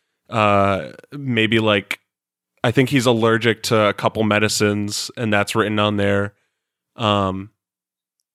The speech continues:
and it's got, it's, it's got, uh, Luxor's, like, phone number on it. Um, and then, like,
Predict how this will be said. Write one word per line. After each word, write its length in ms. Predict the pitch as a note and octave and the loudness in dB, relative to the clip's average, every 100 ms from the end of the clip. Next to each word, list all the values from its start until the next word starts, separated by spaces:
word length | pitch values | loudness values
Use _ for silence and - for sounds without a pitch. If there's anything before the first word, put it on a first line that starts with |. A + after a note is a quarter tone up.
| _ _ _ | _ _ _
and 160 | B2+ A2 | 0 0
it's 140 | A2 | 0
got, 400 | - G#2+ G#2 F#2+ _ _ - | 0 2 2 0 _ _ -2
it's, 300 | A#2+ - - _ _ _ _ - | -2 -2 -14 _ _ _ _ -4
it's 240 | A2+ G#2 | -2 -2
got, 520 | - A#2 A2+ A2 - B2 | -2 0 2 2 -2 -2
uh, 260 | G#2+ G2+ | 0 0
Luxor's, 920 | G#2+ A#2 A#2 - A#2+ G#2 G2+ G#2 - - _ _ | 0 -2 -2 0 2 2 0 -4 -8 -10 _ _
like, 320 | A#2 G2+ - - _ _ _ - | 0 0 -2 -12 _ _ _ -18
phone 380 | - B2+ A2+ G#2+ | -4 2 4 4
number 300 | G#2 G#2 G2+ | 2 2 2
on 240 | G2 G2+ | 2 2
it. 220 | G2 G2+ _ _ _ _ - | 0 -2 _ _ _ _ -10
Um, 540 | A2+ G2+ G2 F#2 F#2+ - _ _ _ _ _ | -2 0 0 -4 -8 -16 _ _ _ _ _
and 180 | B2+ A2 | 0 4
then, 200 | G#2 G#2 | 4 4
like, 320 | G#2 G2 F#2 | 2 0 0